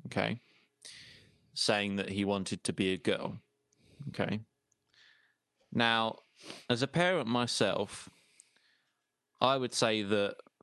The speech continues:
there are days when Miyako wants to be a pirate and days where Miyako wants to be Elsa from Frozen.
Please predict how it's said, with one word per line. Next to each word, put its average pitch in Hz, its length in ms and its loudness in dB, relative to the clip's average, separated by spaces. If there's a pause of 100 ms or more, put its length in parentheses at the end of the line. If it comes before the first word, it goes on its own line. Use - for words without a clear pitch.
(760)
there 117 200 4
are 120 40 2
days 139 420 0
when 113 160 2
Miyako 117 360 2
wants 107 240 -2
to 113 80 2
be 107 100 4
a 101 80 4
pirate 107 580 2 (960)
and 101 200 2
days 104 360 2
where 98 440 2 (640)
Miyako 101 720 2
wants 104 340 -2
to 107 80 2
be 98 340 2
Elsa 104 360 2
from 95 200 0
Frozen. - 560 -2